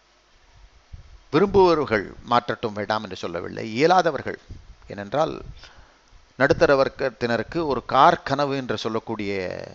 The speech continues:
ஒரு மிகப்பெரிய ஒரு பொக்கிஷம் இந்த புதிய அறிவிப்பினாலே அதெல்லாம் கனவாகி போகக்கூடிய நிலைமையில இருக்கிறதை நான் பார்க்கிறேன். மத்திய அரசு தயை கூர்ந்து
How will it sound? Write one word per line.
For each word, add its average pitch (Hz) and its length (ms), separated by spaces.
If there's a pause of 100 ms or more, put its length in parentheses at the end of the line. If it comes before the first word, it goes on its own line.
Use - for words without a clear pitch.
(240)
ஒரு 104 500
மிகப்பெரிய 151 680
ஒரு 107 160
பொக்கிஷம் 135 520 (880)
இந்த 143 180
புதிய 143 600 (220)
அறிவிப்பினாலே 113 800 (420)
அதெல்லாம் 117 600
கனவாகி 151 500
போகக்கூடிய 104 680
நிலைமையில 104 400
இருக்கிறதை 95 380
நான் 135 240
பார்க்கிறேன். 87 460 (2500)
மத்திய 180 260
அரசு 139 580 (460)
தயை 147 360
கூர்ந்து 120 500